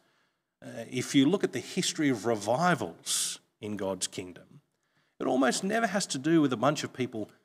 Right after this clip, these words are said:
spending time thinking about how they can s-, uh, uh, uh, do evangelistic programs and methods.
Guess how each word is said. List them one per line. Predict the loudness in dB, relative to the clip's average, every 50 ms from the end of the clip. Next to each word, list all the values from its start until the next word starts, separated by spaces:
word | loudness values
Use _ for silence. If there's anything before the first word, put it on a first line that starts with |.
| _ _ _
spending | -4 -4 -2 0 0 2 4 4 2 2
time | 0 0 0 2 2 2 0
thinking | -2 0 0 0 0 0 -2
about | -2 0 0 0 0
how | 0 -2 -2 0
they | 0 -2 -4
can | -4 -6 -6 -6
s-, | -4 -2 -2 0 -2 -2 -4 -8
uh, | -12
uh, | -16 -16 -18 -20 -20 -20 -20 -20 -20 -20 -20 -18 -16 -16
uh, | -12 -4
do | 0 2 4 4 4 2 0 -4
evangelistic | -6 -4 -2 0 2 2 0 0 -2 -4 -6 -6 -10 -10
programs | -8 -6 -4 -4 -2 -2 -4 -4 -4 -4 -6
and | -6 -8 -6
methods. | -4 -4 -4 -6 -8 -16 -16 _ -8 -8 -8 -8